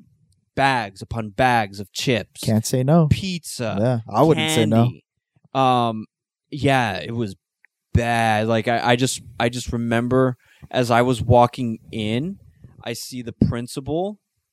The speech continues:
Speaker 1: and he had that, that sawdust stuff.
Speaker 2: Just throwing it
Speaker 1: And he
Speaker 2: everywhere.
Speaker 1: was ju-, like, like it, like it was the fourth of July. Just throwing it
Speaker 2: <laughs> This
Speaker 1: all over
Speaker 2: fucking
Speaker 1: everything. He had
Speaker 2: You
Speaker 1: his,
Speaker 2: get sawdust.
Speaker 1: he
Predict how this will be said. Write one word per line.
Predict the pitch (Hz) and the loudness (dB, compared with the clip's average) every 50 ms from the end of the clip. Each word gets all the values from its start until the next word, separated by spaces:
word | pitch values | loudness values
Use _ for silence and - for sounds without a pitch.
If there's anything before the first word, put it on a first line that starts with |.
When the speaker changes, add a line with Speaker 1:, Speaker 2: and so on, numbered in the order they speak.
| _ _ _ _ _ _ _ _ _ _ - | _ _ _ _ _ _ _ _ _ _ -6
Speaker 1:
and | 123 123 123 120 120 120 117 113 113 - _ - | -4 -2 0 0 0 0 0 -2 -4 -6 _ -12
he | - - - 131 123 117 | -10 -6 -4 -2 -2 -2
had | 110 127 120 120 117 113 | 0 2 2 0 2 0
that, | 117 113 107 98 - - | 0 0 0 0 -4 -8
that | 110 - - - | -14 -16 -14 -10
sawdust | - - - 117 95 101 110 120 127 135 147 143 - - - _ - - - - - | -10 -6 -4 -2 0 0 2 4 4 4 4 2 0 -8 -12 _ -20 -20 -16 -12 -10
stuff. | - - 175 175 190 214 - - - - 143 | -2 2 6 6 6 6 4 0 -8 -6 -4
Speaker 2:
Just | 107 101 92 - - | -2 -2 -2 -2 -2
throwing | 113 113 110 107 107 107 | 0 2 4 4 4 2
it | 107 104 | 2 2
Speaker 1:
And | 104 104 104 | 0 0 2
he | 104 110 | 2 2
Speaker 2:
everywhere. | 113 113 117 - - | 2 2 4 2 2
Speaker 1:
was | - - | 0 0
ju-, | - - - - - 285 - | 0 0 -2 0 0 -2 0
like, | 143 147 - - - 277 - _ - 294 - - 269 | 2 0 0 0 2 0 0 _ 0 -4 -2 0 0
like | 170 156 147 - - | 2 2 2 2 2
it, | 151 262 - - | 2 0 0 4
like | - 147 143 139 135 - | 4 2 4 4 2 0
it | |
was | - 135 143 127 | 2 0 -2 0
the | 123 127 | 0 -2
fourth | - - 143 139 131 127 127 | -2 -2 -4 -6 -6 -6 -10
of | 127 | -14
July. | 117 123 120 117 104 - | -14 -12 -10 -6 -4 -2
Just | - - 415 466 - | 2 2 2 2 2
throwing | - 381 302 - - - | 2 4 4 4 4 4
it | 311 262 - - | 2 2 2 0
Speaker 2:
<laughs> | - | 0
This | 285 254 185 | 2 2 2
Speaker 1:
all | 233 220 208 131 131 | 2 0 -2 -4 -4
over | 127 - 127 120 | 0 0 2 2
Speaker 2:
fucking | 113 104 117 113 | 2 2 0 0
Speaker 1:
everything. | 120 123 123 113 110 107 - - - 160 147 - | 0 -2 -8 -10 -12 -14 -16 -18 -18 -20 -18 -12
He | - 160 151 143 | -8 -6 -6 -4
had | 147 151 147 160 | 0 2 4 6
Speaker 2:
You | 202 208 | 6 4
Speaker 1:
his, | 151 143 | 4 4
Speaker 2:
get | 139 117 - | 2 2 0
sawdust. | - - 123 107 95 - - - - - - - - | -2 0 0 0 -2 -4 -8 -12 -14 -14 -18 -20 -16
Speaker 1:
he | - - | -10 -4